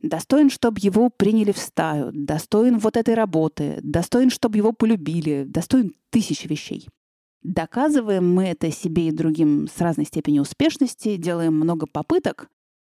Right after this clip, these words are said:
Но, по сути-то, мы бьемся над, э, тактической задачей, потому что мы проявляемся через внешние требования к нам.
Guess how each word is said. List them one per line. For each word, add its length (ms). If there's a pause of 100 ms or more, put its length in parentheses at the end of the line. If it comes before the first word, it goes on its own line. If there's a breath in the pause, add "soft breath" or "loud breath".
(140)
Но, 160
по 220
сути-то, 440
мы 140
бьемся 560
над, 400
э, 180
тактической 680
задачей, 760
потому 280
что 160
мы 160
проявляемся 840
через 460
внешние 560
требования 500
к 120
нам. 200